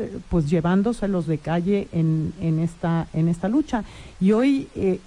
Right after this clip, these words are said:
el tema, por ejemplo, en la Ciudad de México de movilidad, ¿no? Cuando llegamos a la Ciudad de México y ves ese,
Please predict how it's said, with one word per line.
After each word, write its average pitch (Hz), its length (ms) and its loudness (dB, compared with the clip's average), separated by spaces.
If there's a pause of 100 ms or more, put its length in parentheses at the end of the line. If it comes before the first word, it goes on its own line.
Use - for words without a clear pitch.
(180)
el 190 140 2
tema, 233 360 2
por 202 220 0
ejemplo, 220 300 2
en 202 60 2
la 196 60 2
Ciudad 190 180 0
de 196 40 2
México 196 280 -2
de 185 80 0
movilidad, 151 520 -4 (420)
¿no? 196 160 0
Cuando 190 240 2
llegamos 226 320 2
a 226 40 2
la 190 120 0
Ciudad 190 180 2
de 208 60 2
México 196 380 -2
y 180 60 -2
ves 185 260 -2
ese, 196 400 2